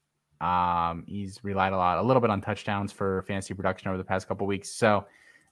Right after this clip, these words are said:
um, I, like, again, that's why I have him on limited waivers. I didn't put him in the limited waiver section, but if you really need a running back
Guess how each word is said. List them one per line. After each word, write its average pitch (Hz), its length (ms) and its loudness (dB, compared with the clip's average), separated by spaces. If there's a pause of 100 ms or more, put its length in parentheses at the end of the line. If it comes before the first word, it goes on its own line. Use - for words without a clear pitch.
(140)
um, 117 680 6
I, 139 360 6
like, 131 340 0
again, 120 240 2
that's 107 140 0
why 120 140 8
I 110 40 8
have 110 140 6
him 107 80 -2
on 101 180 0
limited 107 280 2
waivers. 87 460 -2
I 95 100 -2
didn't 95 120 -6
put 104 140 -4
him 95 100 -2
in 90 60 -4
the 85 80 -6
limited 92 300 -4
waiver 85 260 -6
section, 85 400 -6
but 90 100 -2
if 95 80 -4
you 98 80 -4
really 113 240 2
need 98 120 0
a 82 40 -4
running 87 220 -2
back 80 320 -6